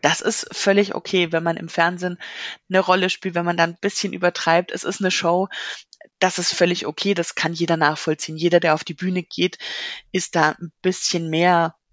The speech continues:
als er normal ist, wenn er durch den Alltag läuft. Aber es ist nicht so, dass,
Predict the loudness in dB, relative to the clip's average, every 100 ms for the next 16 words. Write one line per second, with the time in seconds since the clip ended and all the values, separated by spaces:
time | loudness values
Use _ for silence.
0 | _ -2 0 0 -2 -4 -4 -2 0 4
1 | 4 2 -2 -4 -2 -2 -4 -2 0 2
2 | 2 2 0 0 -2 -4 -18 -18 -18 -16
3 | -18 -18 _ -6 2 2 2 -2 -6 -8
4 | -14 _ -6 -2 -2 -4 -4 -4 -4 -2
5 | -2 -4 -14 -16